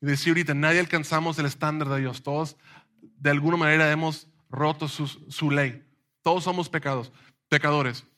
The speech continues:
Y, y nuestro pecado nos separa de Dios.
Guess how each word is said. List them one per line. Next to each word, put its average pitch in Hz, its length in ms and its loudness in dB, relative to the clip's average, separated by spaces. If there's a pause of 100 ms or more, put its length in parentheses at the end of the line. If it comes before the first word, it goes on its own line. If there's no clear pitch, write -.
(120)
Y, 160 440 0
y 170 40 4
nuestro 170 320 0
pecado 170 340 4
nos 185 140 -2
separa 170 420 2
de 165 120 0
Dios. 139 460 -4